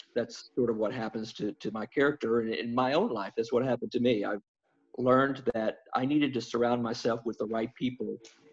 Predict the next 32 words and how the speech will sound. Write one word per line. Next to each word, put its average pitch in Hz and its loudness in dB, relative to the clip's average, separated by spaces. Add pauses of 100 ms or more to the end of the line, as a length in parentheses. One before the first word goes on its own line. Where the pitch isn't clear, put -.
(220)
who 131 0
had 117 -2
the 104 -2
right 113 2
skills, 113 2
the 110 -4
right 113 -2
experiences, 104 -6
and 104 -8
the 101 -4
right 101 -4
knowledge, 113 -2 (420)
and 117 -8
tap 123 -2
into 123 2
them 104 -2
and 107 -8
learn 143 2
from 110 -4
them 101 -8 (480)
and 113 -4
let 113 0
them 113 0
help 123 -6
me 107 -2
move 104 -4
to 110 -8
my 104 -10
next 98 -10
step - -8
in 104 -8
life. 113 -6